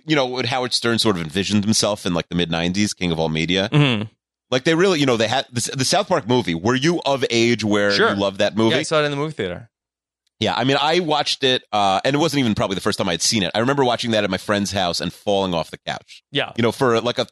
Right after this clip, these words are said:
Speaker 1: twelve-year-old boy or however old we were, fifteen, like, it was, like, right in the sweet spot of, like, "Oh, this is the funniest thing I've ever seen."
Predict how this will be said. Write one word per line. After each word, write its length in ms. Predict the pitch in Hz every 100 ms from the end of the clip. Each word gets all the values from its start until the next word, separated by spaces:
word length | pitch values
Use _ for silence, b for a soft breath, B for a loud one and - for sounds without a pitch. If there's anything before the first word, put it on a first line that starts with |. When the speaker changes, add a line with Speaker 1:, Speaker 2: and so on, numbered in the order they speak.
| -
Speaker 1:
twelve-year-old 480 | 139 131 123 107
boy 260 | 87 95 87
or 20 |
however 240 | 87 87 87
old 140 | 76
we 80 | 76
were, 200 | 71 69 -
fifteen, 400 | 90 - 87 76
like, 180 | 76 - _ _ _ -
it 60 |
was, 160 | 107 101
like, 120 | 90 101
right 440 | 101 107 107 98
in 180 | 98 92
the 80 | 87
sweet 240 | - 90
spot 240 | - 71 71
of, 100 | 71
like, 200 | 73 76
"Oh, 160 | 82 76
this 160 | 85
is 80 | 80
the 80 | 80
funniest 320 | - 73 -
thing 100 | 71
I've 80 | 71
ever 140 | -
seen." 200 | - -